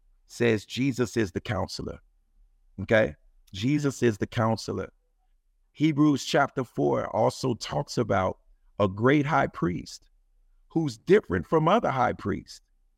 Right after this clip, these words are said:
because he suffered or was tempted in the same way we are, yet without sin. Jesus had the worst panic attack known to man.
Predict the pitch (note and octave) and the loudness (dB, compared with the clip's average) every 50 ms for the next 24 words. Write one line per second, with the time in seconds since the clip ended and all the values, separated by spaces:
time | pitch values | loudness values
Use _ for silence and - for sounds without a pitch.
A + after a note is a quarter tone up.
0 | _ _ _ _ _ _ _ - C3 D#3+ D#3 - - - E3 C#3 C3+ A#2 G#2+ G#2+ | _ _ _ _ _ _ _ 0 2 2 2 0 0 0 2 2 2 0 -2 -4
1 | - - _ _ _ - - G3+ A#3+ B3+ B3+ - - - - D3 C3+ - - D#3+ | -6 -10 _ _ _ -8 -4 -2 -2 -2 -2 -6 -8 -2 0 0 0 0 -2 -4
2 | E3+ - - - C#3 C3 A#2+ C3 - - - - - B3+ D#4+ _ - B2 C3+ - | -4 -2 0 0 0 0 0 -4 -6 -8 -10 -2 -2 -2 -2 _ -2 0 0 0
3 | - - C3+ C3+ B2+ B2 B2+ - - - - D#3+ D#3+ D#3+ D#3+ D#3 D#3+ D#3 C#3+ B2+ | 0 -2 -2 -2 -2 -2 -4 -4 -6 -4 -2 -2 0 0 0 2 2 2 0 0
4 | C3 E3 G#3 G3+ A2+ - - - - - - _ _ _ _ _ _ - - G#2+ | -2 -4 -2 -2 -2 -2 -4 -6 -8 -12 -16 _ _ _ _ _ _ -8 -2 0
5 | D3 - - - B2+ - - A#2 A2+ G#2+ G#2 - - A2+ G2+ F2 D#2 - _ _ | 0 0 0 -2 -4 -2 0 0 0 0 -2 -4 -8 -8 -8 -8 -8 -12 _ _
6 | _ _ _ _ _ _ _ _ _ _ _ _ _ _ _ _ _ _ _ - | _ _ _ _ _ _ _ _ _ _ _ _ _ _ _ _ _ _ _ -18
7 | G2+ - - - D3+ A3+ B3 B3+ A#3 - F3 F3 D#3+ - F3 F3+ D3+ D3+ C#3+ - | -12 -10 -6 -2 2 2 4 2 2 2 2 0 0 0 -2 0 0 0 0 0
8 | - C#3+ B2+ A2+ G#2 G#2 B2 D#3 F#3+ G3+ G#3+ - - - - - G3 F#3+ F#3 F3 | 2 2 2 2 0 0 2 2 2 2 0 -2 -6 -10 -6 -2 0 0 0 0
9 | D#3+ - - - - - D3 A2+ E2 E2+ - _ _ _ _ _ _ _ _ _ | -2 -2 -2 -4 -4 -4 -4 -4 -4 -4 -6 _ _ _ _ _ _ _ _ _
10 | - F#2 G2+ A2+ A#2+ A#2+ A#2 A2+ - - - G#2 F#2+ F2 F#2+ E2 | -8 -2 -2 0 0 0 0 -2 -4 -4 -4 -4 -4 -4 -4 -6